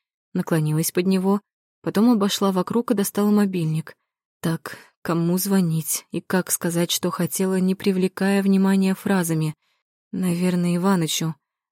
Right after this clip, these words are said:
Он бывалый, быстрее сообразит. «Ты кому собралась звонить?» Раздался сзади голос Веты.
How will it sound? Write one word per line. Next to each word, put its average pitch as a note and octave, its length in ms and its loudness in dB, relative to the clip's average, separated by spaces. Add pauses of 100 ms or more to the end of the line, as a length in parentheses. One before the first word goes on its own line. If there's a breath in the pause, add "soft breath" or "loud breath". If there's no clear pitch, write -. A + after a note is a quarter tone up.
Он G#3 180 4
бывалый, G#3 500 2
быстрее G3+ 420 0
сообразит. D#3+ 640 -4 (760)
«Ты F3 160 -2
кому F3 260 0
собралась F3+ 500 0
звонить?» F3 560 0 (500)
Раздался F#3 580 2
сзади F#3 320 0
голос G3+ 380 0
Веты. D#3+ 400 -4